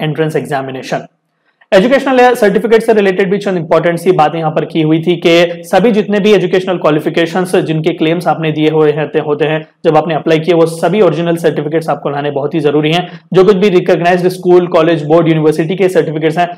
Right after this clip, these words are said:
आपको उन्हें लाना पड़ेगा। And apart from that, अगर प्रोविंशियल और ऑनलाइन educational certificates अगर आपके पास है, अ, original अभी हाथ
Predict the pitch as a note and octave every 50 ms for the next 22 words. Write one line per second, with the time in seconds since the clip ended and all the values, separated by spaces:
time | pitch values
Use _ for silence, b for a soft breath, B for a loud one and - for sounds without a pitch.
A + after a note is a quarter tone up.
0 | - _ - D3+ D3 - - F3+ E3+ E3 D#3 D3+ C#3+ D3 D3+ D3+ D#3+ D#3 D#3 D3+
1 | E3 D#3+ D3+ C#3+ - F3 F3+ F3+ - G3+ F#3+ F3+ F#3 G3 F#3+ F#3+ B B B F3+
2 | E3+ F#3+ F#3+ D#3+ F3+ F3+ E3 E3+ G3 G#3 F#3 G#3 A3 G#3+ G#3+ G#3+ G#3+ - - D3+
3 | D#3 F3 G3+ A3 A#3 G#3+ F#3+ D#3+ F3+ G#3 F#3 - G3 F3+ F3+ - E3 C#3+ E3+ D#3+
4 | D#3+ F3+ E3 - E3 D#3 D3+ D3+ D3 - E3 D#3 - D#3+ E3 D#3+ E3+ D#3 - -
5 | - _ _ - - D3 C#3+ D3 E3 D#3 D#3 D#3 F3 F#3 F3+ F3+ D#3+ D#3+ F3+ E3+
6 | E3 D#3